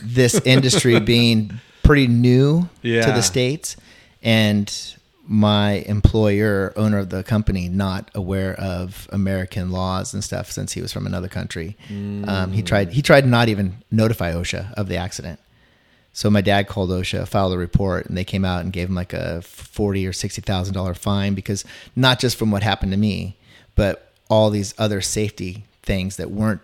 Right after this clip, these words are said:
Speaker 1: done right, like a handrail for the stairs going down to this deck. There was no handrail.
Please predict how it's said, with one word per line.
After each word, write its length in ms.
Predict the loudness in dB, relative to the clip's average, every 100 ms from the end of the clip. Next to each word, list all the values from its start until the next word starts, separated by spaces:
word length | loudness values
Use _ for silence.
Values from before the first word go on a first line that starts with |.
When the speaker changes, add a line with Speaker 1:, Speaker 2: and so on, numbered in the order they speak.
| -10
Speaker 1:
done 220 | -8 -8
right, 320 | -8 -8 -10 -10
like 220 | -10 -10 _ -8
a 40 | -6
handrail 680 | -2 0 0 -2 -4 -10 -10
for 140 | -8
the 80 | -6
stairs 520 | -6 -6 -6 -8 -10 -12 -6
going 220 | -4 -4
down 240 | -4 -6
to 100 | -8
this 180 | -12 -12
deck. 380 | -8 -8 -10 -18 _ _ _
There 80 | -6
was 80 | -2
no 100 | 0
handrail. 500 | 0 0 -4 -8